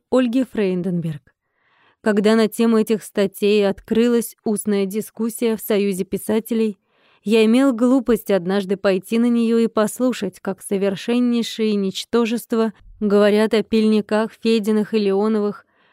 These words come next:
почти во множественном числе, не сдерживался и пробовал выступить против именно этой стороны всей нашей печати, называя всё своими настоящими именами. Прежде всего я столкнулся с искренним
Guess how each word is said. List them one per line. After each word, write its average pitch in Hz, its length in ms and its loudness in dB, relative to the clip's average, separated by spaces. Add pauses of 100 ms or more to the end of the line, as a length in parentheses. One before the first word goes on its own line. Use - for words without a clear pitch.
(120)
почти 233 440 0
во 247 160 2
множественном 226 720 2
числе, 226 560 -4 (360)
не 214 180 4
сдерживался 208 840 0
и 208 120 0
пробовал 220 520 2
выступить 208 500 -2
против 202 360 -2 (120)
именно 233 320 2
этой 226 380 4
стороны 214 520 2
всей 220 320 2
нашей 208 340 0
печати, 214 640 -4 (400)
называя 220 540 2
всё 247 220 -2
своими 220 440 0
настоящими 220 800 0
именами. 214 540 -2 (640)
Прежде 214 400 2
всего 220 260 2
я 226 240 2
столкнулся 214 720 -2
с - 120 -10
искренним 220 600 0